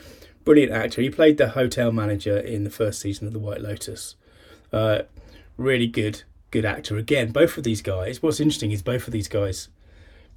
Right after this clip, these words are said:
uh, excellent comic actors. And as, as I've mentioned before, probably, that the thing about comedians, uh, I think, is that they, they make great actors because, to me, comedy is so much harder than straight acting.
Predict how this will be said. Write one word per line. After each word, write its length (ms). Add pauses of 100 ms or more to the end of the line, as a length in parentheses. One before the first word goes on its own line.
(100)
uh, 260 (200)
excellent 420
comic 300
actors. 500
And 100
as, 140 (100)
as 160
I've 180
mentioned 260
before, 320
probably, 320
that 180 (2000)
the 100
thing 200
about 340 (160)
comedians, 720
uh, 160 (100)
I 100
think, 300
is 120
that 140
they, 140
they 260
make 320
great 260
actors 380
because, 400 (880)
to 120
me, 300
comedy 440
is 100
so 160
much 200
harder 240
than 140
straight 280
acting. 540